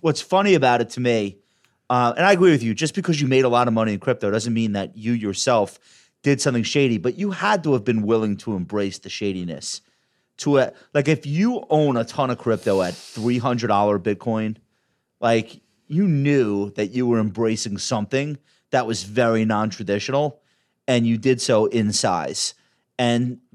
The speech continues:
so there's, you're definitely a quirky person, which is why we have so many colorful people as the crypto billionaires, contrasted with, let's say, the steel magnates of, uh,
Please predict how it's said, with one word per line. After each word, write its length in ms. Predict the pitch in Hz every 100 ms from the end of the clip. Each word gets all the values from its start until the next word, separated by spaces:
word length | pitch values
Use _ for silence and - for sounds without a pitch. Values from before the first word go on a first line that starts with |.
| -
so 180 | - 156
there's, 280 | 147 -
you're 180 | - 160
definitely 360 | 139 185 190 160
a 60 | 131
quirky 560 | - 156 135 - 110
person, 500 | 95 107 90 101 82 - _ _ _ _
which 200 | 139 143
is 120 | 131
why 200 | 139 139
we 160 | 131 135
have 200 | 123 123
so 200 | - 131
many 180 | 127 120
colorful 560 | - 143 139 123 120
people 640 | 107 131 120 110 92 92 _ _ _ _ _
as 260 | 127 117 104
the 80 |
crypto 420 | 120 - 131 127 110
billionaires, 640 | 120 117 107 101 90 - - - _
contrasted 640 | - 240 - 240 233 - 196
with, 240 | 180 175
let's 260 | 160 160 156
say, 680 | 170 139 131 123 120 110 - _ _ _ _
the 80 | 139
steel 440 | - - 156 175
magnates 840 | 143 139 123 107 123 101 101 - -
of, 400 | - 135 127 113
uh, 300 | - - 110